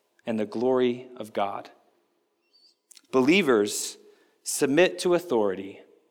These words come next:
for the sake of the lost and the glory of God. All right, first we're gonna look at the goal of godly living. Take a look at verses eleven and twelve. And these two verses, Peter reminds his readers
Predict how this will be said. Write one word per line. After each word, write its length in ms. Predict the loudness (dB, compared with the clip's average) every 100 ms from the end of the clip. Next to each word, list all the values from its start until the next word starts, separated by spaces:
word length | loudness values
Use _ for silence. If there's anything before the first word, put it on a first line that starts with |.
| _ _ _ _
for 120 | -8
the 80 | -6
sake 520 | -4 2 4 4 -2 -4
of 100 | -2
the 80 |
lost 640 | 2 4 4 2 -4 -14 -16 -14
and 160 | -10
the 60 | -10
glory 680 | -4 0 2 2 0 -6 -14 -20 -20 -20 -20 -12 -8
of 160 | 2
God. 320 | 6 8 6 0 -18 -20 -20 -20 _ _ _ _ _ _ _ -18 0
All 60 | 2
right, 120 | 4
first 240 | 6 4
we're 80 | 4
gonna 120 | 4
look 160 | 4 6
at 160 | 6 4
the 60 |
goal 500 | 0 4 6 8 6
of 100 | 4
godly 320 | 6 6 6
living. 380 | 4 2 2 -6 -14 -20 -8 2
Take 160 | 4
a 60 | 4
look 200 | 4 4
at 100 | 2
verses 520 | 2 2 2 0 -4 -14 -20 -4
eleven 720 | 0 4 4 4 0 0 -8 -18 -6
and 140 | -4 -2
twelve. 720 | 4 6 6 2 -6 -16 -18 -20 _ _ _ _ -20 -20 -20 -12
And 100 | -2
these 140 | 0 4
two 160 | 4
verses, 400 | 6 6 4 0
Peter 260 | 0 4 4
reminds 560 | 4 4 4 4 2 -2
his 180 | -2
readers 460 | 4 6 6 4